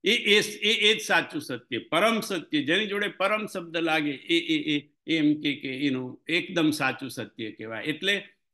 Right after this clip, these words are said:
સત્યથી આપણા જીવનમાં અભય આવે અને પ્રેમ ત્યાગને લાવે. જ્યાં જ્યાં આપણને પ્રેમ હોય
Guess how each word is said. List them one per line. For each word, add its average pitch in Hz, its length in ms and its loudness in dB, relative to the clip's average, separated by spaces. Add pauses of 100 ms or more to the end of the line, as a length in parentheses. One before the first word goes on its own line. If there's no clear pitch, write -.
(120)
સત્યથી 214 1120 0
આપણા 156 320 0
જીવનમાં 143 680 0
અભય 123 340 0
આવે 117 320 -4 (440)
અને 156 200 2
પ્રેમ 196 560 2
ત્યાગને 165 500 4
લાવે. 98 320 -8
જ્યાં 147 380 2
જ્યાં 185 300 0
આપણને 156 480 -2
પ્રેમ 151 440 0
હોય 147 300 -4